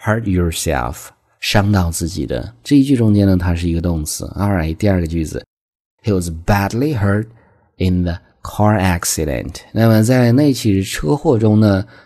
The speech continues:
他伤得很严重。所以呢，was后面的hurt，我们认为它是一个形容词，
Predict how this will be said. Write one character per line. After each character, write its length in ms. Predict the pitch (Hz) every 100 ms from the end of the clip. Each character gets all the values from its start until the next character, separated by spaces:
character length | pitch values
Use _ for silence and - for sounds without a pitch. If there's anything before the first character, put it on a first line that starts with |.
| _
他 140 | - 117
伤 280 | - 123 127
得 120 | 117
很 200 | 101 87
严 260 | 90 85
重。 240 | 110 139 92 - _ _ _ _ -
所 120 | 131
以 60 |
呢， 100 | 123
was 500 | 110 165 175 107 82 -
后 240 | - 123
面 220 | 101 85
的 140 | 82 76
hurt， 440 | - 113 113 87 - - _ - -
我 120 | - 95
们 100 | 101
认 120 | 98
为 100 | 92
它 160 | 92
是 100 | 90 95
一 40 |
个 60 | 90
形 180 | -
容 160 | 85 87
词， 240 | - 67